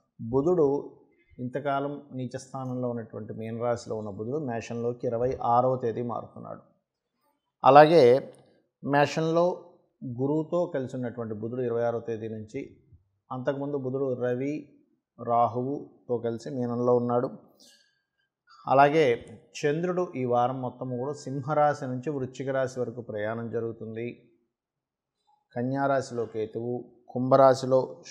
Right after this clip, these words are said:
శుక్ర, శని, కుజుల యొక్క సంచారం జరుగుతుంది.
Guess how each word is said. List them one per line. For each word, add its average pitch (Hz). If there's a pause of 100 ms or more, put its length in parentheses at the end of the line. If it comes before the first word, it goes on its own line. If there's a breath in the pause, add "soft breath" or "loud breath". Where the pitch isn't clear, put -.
శుక్ర, 139
శని, 127 (360)
కుజుల 127
యొక్క 127
సంచారం 117
జరుగుతుంది. 113